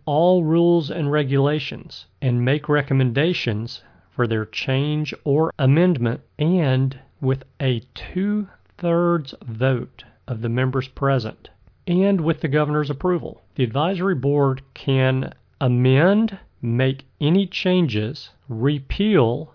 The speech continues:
or create and promulgate additional rules and regulations. The board also assists in publicizing the department's programs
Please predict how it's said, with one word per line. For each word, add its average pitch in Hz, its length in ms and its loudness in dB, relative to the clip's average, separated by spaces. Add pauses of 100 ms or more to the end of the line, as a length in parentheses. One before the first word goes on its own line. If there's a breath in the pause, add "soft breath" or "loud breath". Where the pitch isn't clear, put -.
(140)
or 196 500 2 (240)
create 190 880 0 (200)
and 185 460 2 (160)
promulgate 135 800 0 (200)
additional 123 520 -2
rules 120 560 -4 (280)
and 120 120 -2
regulations. 123 840 -4 (160)
The 131 60 -2
board 139 340 0 (140)
also 175 540 0
assists 131 760 -2 (160)
in 123 140 -2
publicizing 160 920 -4
the 139 80 -2
department's 135 680 -4 (100)
programs 180 960 -4